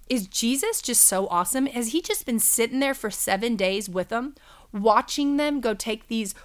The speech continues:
water pots from the pool and taking them to the altar and dumping them, knowing, knowing he's the fulfillment, knowing he's the actual source,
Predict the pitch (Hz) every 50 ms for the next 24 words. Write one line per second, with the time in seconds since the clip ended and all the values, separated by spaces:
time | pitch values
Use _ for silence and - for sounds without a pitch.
0 | - - 190 202 208 196 208 233 220 214 - - 208 214 226 - - - - -
1 | 226 214 202 190 190 - - 208 196 196 233 254 - 202 190 185 - - - -
2 | 202 196 - 226 226 220 220 - 220 202 - - 185 202 196 - 220 185 190 190
3 | 196 190 190 190 214 220 233 233 240 240 - 214 208 208 214 220 247 240 254 269
4 | 262 311 311 330 349 381 370 - - - - - - - - - 220 220 220 226
5 | 240 240 254 262 269 294 285 294 302 294 - - - 269 277 240 220 214 247 233
6 | - 247 233 220 - - 233 233 240 247 277 269 - - 208 220 214 233 240 254
7 | 269 277 269 269 240 233 247 247 214 202 214 214 208 208 208 - - - 220 202
8 | 196 - - 214 202 208 220 240 - -